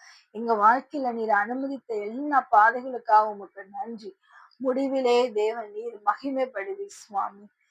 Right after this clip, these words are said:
அப்பா, எங்களுடைய காரியங்கள் எல்லாவற்றையும் இந்த கருத்துல அர்ப்பணிக்கும். தடைப்பட்ட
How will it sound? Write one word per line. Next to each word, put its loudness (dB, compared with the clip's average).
அப்பா, 6
எங்களுடைய -6
காரியங்கள் -2
எல்லாவற்றையும் -2
இந்த -14
கருத்துல -2
அர்ப்பணிக்கும். -2
தடைப்பட்ட -6